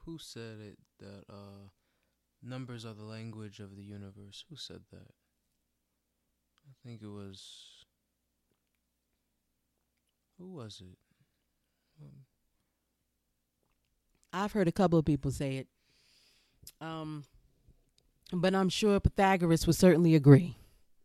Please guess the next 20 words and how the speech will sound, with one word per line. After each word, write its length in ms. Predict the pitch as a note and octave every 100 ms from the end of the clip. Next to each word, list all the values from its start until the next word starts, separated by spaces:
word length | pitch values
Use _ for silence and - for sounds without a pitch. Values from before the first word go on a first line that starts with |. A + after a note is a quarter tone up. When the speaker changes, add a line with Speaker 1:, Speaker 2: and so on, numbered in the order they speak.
| _ - _
Speaker 1:
Yeah. 380 | A2+ A#2 G#2+ F2+ - _ _ _ _ _ D3+
Speaker 2:
Okay. 460 | D3+ C#3 E3 E3+
Speaker 1:
Yeah, 240 | G#2 G#2+ F#2 F#2 _
that's 240 | F#2 G#3 G3+
who, 80 |
Speaker 2:
Yeah. 240 | G3+ E3 B2+ A#2 _
Speaker 1:
that's 220 | G#2 F2+ -
who 160 | B2+
it 40 | B2+
Speaker 2:
And 80 |
Speaker 1:
was. 200 | A2+ G2+
She 60 | G2+
Speaker 2:
so 260 | F3 E3+ C3
Speaker 1:
got 220 | G#2 G#2
it. 120 | G#2 _ _ _ _ _ _ _ _ _ -
Speaker 2:
And 180 | F3 E3
so, 560 | - F#3 E3+ D#3+ D#3 -
you 200 | F3+ F#3+
know, 380 | F#3 D#3 C#3 -
um, 560 | D3 D3 C#3+ C#3 C#3